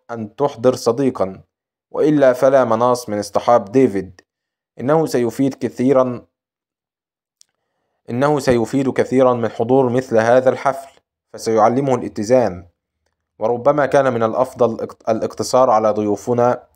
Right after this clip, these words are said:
الذين حضروا الجريمة." وكانت السيدة أنجي كاتل تقول الجملة الأخيرة في بساطة، فقالت ميدج: "يبدو أن لوسي كانت قد دعت ضيوفها، كانت قد دعت ضيوفها لتسليم، لتس-،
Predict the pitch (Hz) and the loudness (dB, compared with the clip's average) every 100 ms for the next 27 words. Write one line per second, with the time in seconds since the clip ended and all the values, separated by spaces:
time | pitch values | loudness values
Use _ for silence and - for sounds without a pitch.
0 | _ _ - 104 104 120 107 120 120 123 | _ _ -6 -2 -2 -2 0 2 2 0
1 | 120 123 135 113 101 _ _ _ _ _ | 2 2 2 -2 -6 _ _ _ _ _
2 | _ _ _ - - 147 151 135 127 113 | _ _ _ -14 0 2 2 -4 -6 -4
3 | 120 131 110 123 110 - 131 127 117 - | 0 2 0 0 -6 0 0 2 -4 -8
4 | 101 - 143 123 113 131 117 110 101 - | -10 0 2 2 2 2 2 0 -4 -4
5 | 120 110 127 - - - 120 107 - 120 | 0 2 2 0 -18 -8 -2 0 4 2
6 | 120 117 - _ 107 120 135 117 120 127 | 4 0 -2 _ -8 0 0 0 -4 -6
7 | 117 - _ _ _ _ _ - 135 156 | -8 -20 _ _ _ _ _ -4 -4 -2
8 | 131 104 113 110 110 127 123 117 113 - | 0 0 -2 -2 -2 -2 -4 -8 -8 -10
9 | _ 123 127 120 - - 95 110 120 113 | _ -2 0 0 -4 -4 -2 2 2 0
10 | 107 104 104 123 120 120 113 - _ _ | -4 -4 -4 -4 0 2 0 -4 _ _
11 | _ _ _ _ _ - 131 135 120 104 | _ _ _ _ _ -2 -2 -2 -4 -6
12 | 101 123 117 104 104 101 127 123 117 113 | 0 2 2 -2 -4 -2 0 2 4 2
13 | - 110 107 104 - 110 120 113 113 113 | -2 -8 -2 -2 -2 -4 -4 -2 -4 -4
14 | 107 110 - | -4 -6 -8